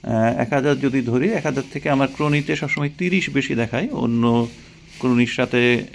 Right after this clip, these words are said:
ক্রস চেক করা হয়েছে, ভালো ক্রোনি, ভালো ব্র্যান্ডের ক্রোনির সাথে, তো তিরিশ বেশি দেখায় আমার এই চাইনিজ ক্রোনিতে। তো তিরিশ বাদ দিলে, তার মানে এক হাজার থেকে তিরিশ বাদ দিলে নয়শো সত্তর এফপিএস হয়। তো নয়শো সত্তর এফপিএস, আহ, স্ল্যাগ চালানোর জন্য এরকম স্পিডই, আহ, বেশি ভালো।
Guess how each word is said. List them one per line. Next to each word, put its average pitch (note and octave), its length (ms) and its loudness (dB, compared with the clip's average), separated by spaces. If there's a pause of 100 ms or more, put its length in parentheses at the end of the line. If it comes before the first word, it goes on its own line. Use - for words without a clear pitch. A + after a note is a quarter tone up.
(160)
ক্রস B2 320 0
চেক B2 160 -2
করা A#2 260 2
হয়েছে, A2+ 240 -2
ভালো G#2+ 280 0
ক্রোনি, G#2+ 320 -2 (360)
ভালো G#2+ 240 0
ব্র্যান্ডের G#2+ 360 0
ক্রোনির G#2 220 -4
সাথে, C3+ 240 -6
তো - 160 -16
তিরিশ E3+ 400 -4
বেশি C3 220 0
দেখায় A2 260 0
আমার G2+ 200 0
এই G2 60 -4
চাইনিজ G#2 380 -2
ক্রোনিতে। G2 360 -6 (920)
তো B2 180 2
তিরিশ D#3+ 460 0
বাদ C#3+ 280 4
দিলে, E3+ 280 2
তার G3 160 0
মানে D3 160 4
এক C3 120 2
হাজার C#3+ 180 -2
থেকে D3 180 -10
তিরিশ D3 540 -6
বাদ B2+ 340 -2
দিলে C3+ 220 0
নয়শো D3+ 300 0
সত্তর C#3+ 440 0 (160)
এফপিএস B2 580 -2
হয়। A#2+ 140 -4
তো D3+ 120 -6
নয়শো C#3+ 300 -2
সত্তর D3 360 -6
এফপিএস, C#3+ 480 -2
আহ, - 1400 -4
স্ল্যাগ B2+ 300 0
চালানোর B2 460 2
জন্য B2 220 2
এরকম A#2+ 400 0
স্পিডই, A#2+ 420 -4
আহ, A2+ 360 -4
বেশি G#2+ 280 -4
ভালো। A#2 380 -2